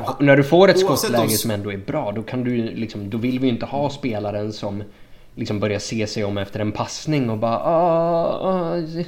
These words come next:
Speaker 1: inte ska väl lilla jag." Alltså, då, man vill ha killer instinct och skjut,
Speaker 2: Det som är,
Speaker 1: liksom.
Speaker 2: ja. Alltså, det som är grejen, jag ska säga två saker till om den här situationen, sen så släpper vi det. Men så här, två saker. Eh,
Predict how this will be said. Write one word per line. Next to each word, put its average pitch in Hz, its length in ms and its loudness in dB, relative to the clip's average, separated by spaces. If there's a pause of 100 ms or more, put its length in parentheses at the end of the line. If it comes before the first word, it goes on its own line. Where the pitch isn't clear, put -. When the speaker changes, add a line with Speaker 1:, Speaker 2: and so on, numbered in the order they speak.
(320)
Speaker 1:
inte 151 280 -2
ska - 180 -2
väl 160 120 -4
lilla 165 280 0
jag." 160 480 0 (560)
Alltså, 123 340 -2 (200)
då, 135 380 -2 (200)
man 143 360 -2
vill 135 120 0
ha 135 100 2
killer 120 380 2
instinct 110 400 -4
och 127 60 -6
skjut, 143 280 -2
Speaker 2:
Det 214 80 0
som 214 140 -2
är, 202 40 0
Speaker 1:
liksom. 165 200 -6 (800)
Speaker 2:
ja. 120 280 0 (440)
Alltså, 147 180 0
det 196 100 0
som 202 140 0
är 185 40 -2
grejen, 170 380 -2
jag 151 120 -2
ska 170 160 -2 (140)
säga 147 60 -2 (140)
två 147 140 0
saker 131 180 -2
till 127 240 -2
om 110 100 -2
den 113 80 -4
här 113 120 -4 (140)
situationen, 113 500 -6
sen 107 160 -6
så 107 60 -8
släpper 104 360 -4
vi 98 60 -4
det. 95 60 -2
Men 117 140 -2
så 127 80 -4
här, 95 120 -4 (160)
två 160 120 0
saker. 120 560 -2 (380)
Eh, 123 720 0